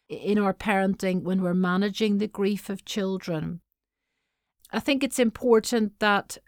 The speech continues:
all of us know, no matter whether we're parents, professionals, teachers, G Ps, you must know organisations that you can refer people to. And certainly last night at the Sandpit Theatre, it was extremely poignant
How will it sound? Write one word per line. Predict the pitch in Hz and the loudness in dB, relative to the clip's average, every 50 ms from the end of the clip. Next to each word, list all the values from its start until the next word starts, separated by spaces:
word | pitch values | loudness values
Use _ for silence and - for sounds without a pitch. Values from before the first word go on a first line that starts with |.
| _ _ _ _ _ _ - | _ _ _ _ _ _ 6
all | 214 226 233 226 233 240 254 | 8 10 10 12 10 10 8
of | 247 247 - - | 8 6 6 6
us | 233 233 226 - - 226 | 4 4 4 2 4 4
know, | 202 190 190 175 160 170 220 302 381 - _ - | 6 6 6 6 6 6 6 6 4 0 _ -8
no | - 180 208 202 | -2 2 4 6
matter | 214 208 208 208 214 208 | 6 6 6 6 4 2
whether | 196 196 190 180 190 180 | 2 2 2 2 0 -2
we're | 175 156 | -2 -4
parents, | - - - 254 262 285 294 - - - | -4 0 4 6 8 8 6 4 2 -4
professionals, | - - 170 - - 240 240 262 240 - - 240 226 208 - - | -4 -6 -6 -2 4 6 6 6 6 2 -2 -2 -2 -2 -2 -2
teachers, | - 254 240 226 - - 240 214 - | -2 -2 -2 -2 -2 -2 -2 -2 -2
G | - - 202 190 | -2 -2 -2 -2
Ps, | - - 196 196 175 - | -2 -2 -2 -2 -2 -2
you | 240 254 | -2 0
must | 247 262 285 320 320 302 - - - - 254 | 0 2 4 4 4 2 2 0 -2 0 2
know | 240 247 240 208 165 147 147 147 _ _ _ _ _ _ _ _ - | 4 6 6 6 6 4 2 0 _ _ _ _ _ _ _ _ 2
organisations | 262 247 262 262 226 - 240 214 214 208 208 185 - 196 175 190 202 - - - 220 202 190 - | 6 8 8 8 8 4 2 2 2 0 0 0 -2 -2 0 0 -2 -2 -2 0 0 0 0 -2
that | 185 - | -4 -4
you | 202 196 - | -4 -4 -4
can | - 214 190 196 | -2 -2 -2 0
refer | 190 196 - - - - - 202 202 202 196 196 202 - - | 0 0 -2 -4 -8 -4 -2 0 0 0 0 -2 -4 -6 -6
people | - - 196 185 - - 175 170 185 | -4 -4 -4 -4 -4 -6 -8 -8 -8
to. | - - 185 143 131 165 - _ _ _ _ - | -8 -4 -4 -4 -4 -4 -8 _ _ _ _ -6
And | - 196 220 226 | -2 0 0 2
certainly | - 285 269 - - 214 220 214 208 | 6 6 6 6 6 2 2 2 2
last | 208 208 190 190 196 190 - - | 4 4 4 4 4 2 0 0
night | - 202 190 190 | 0 0 0 0
at | 190 185 | -2 -2
the | - 185 | -4 -4
Sandpit | - - 214 185 180 190 - 208 160 - - | -2 0 2 2 2 0 -2 -4 -6 -6 -6
Theatre, | - 208 180 180 180 180 175 - _ _ _ - | -4 -2 -2 0 0 0 -2 -2 _ _ _ -6
it | - 208 | -2 0
was | 220 226 202 233 | 2 2 2 0
extremely | - - - - - - - 247 254 247 233 226 220 220 208 196 | -2 -2 -2 -2 -2 -2 -2 -2 0 0 2 2 2 2 2 0
poignant | - - - - 202 190 196 202 202 202 202 190 196 196 - - - | -2 -6 -4 0 2 2 4 4 4 2 2 0 0 -2 -4 -8 -12